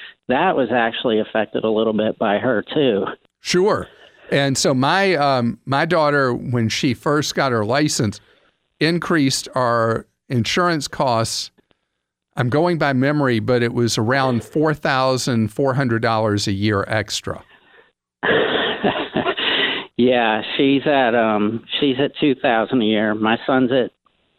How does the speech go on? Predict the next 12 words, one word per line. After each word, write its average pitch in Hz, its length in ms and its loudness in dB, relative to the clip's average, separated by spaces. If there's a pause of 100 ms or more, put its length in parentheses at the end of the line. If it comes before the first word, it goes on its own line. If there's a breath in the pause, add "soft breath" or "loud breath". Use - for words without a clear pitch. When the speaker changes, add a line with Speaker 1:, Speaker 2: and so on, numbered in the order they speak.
(260)
Speaker 1:
twenty-two 139 520 2
hundred 117 320 2
a 104 40 2
year, 101 480 0 (640)
and 113 200 2
then, 113 180 4
uh, 120 200 2
between 120 360 2
my 110 140 2
wife 110 280 2
and 110 140 2
I, 101 300 0